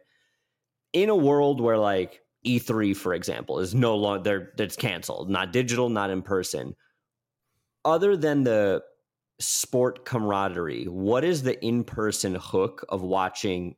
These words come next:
esports in, you know, with, with Bugha, with rokkr, with any of the big esport orgs? Like, what is gonna be that thing that keeps people coming back to say, "No, I wanna go watch this live,"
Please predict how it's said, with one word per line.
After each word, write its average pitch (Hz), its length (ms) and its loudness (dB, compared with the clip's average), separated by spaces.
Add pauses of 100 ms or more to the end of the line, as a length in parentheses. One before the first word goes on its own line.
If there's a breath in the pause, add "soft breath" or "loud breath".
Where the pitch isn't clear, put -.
(120)
esports 90 760 -4
in, 92 720 -4
you 95 120 -4
know, 82 300 -6
with, 92 200 -2
with 104 340 -4 (600 loud breath)
Bugha, 95 480 2
with 107 300 0
rokkr, 92 640 0
with 107 400 0
any 151 220 2
of 135 120 -2
the 127 100 0
big 110 320 0
esport 104 500 -2
orgs? 101 360 0
Like, 85 160 -4
what 104 280 2
is 143 120 2
gonna 131 200 0
be 110 160 -2
that 98 320 -2
thing 98 200 -2
that 90 100 -4
keeps - 260 -12
people 101 200 -4
coming 98 300 -4
back 92 220 -4
to 98 80 -10
say, 92 280 -4
"No, 101 320 0
I 78 100 -2
wanna 101 200 -2
go 98 80 0
watch 95 280 -4
this - 280 -6
live," 90 760 -10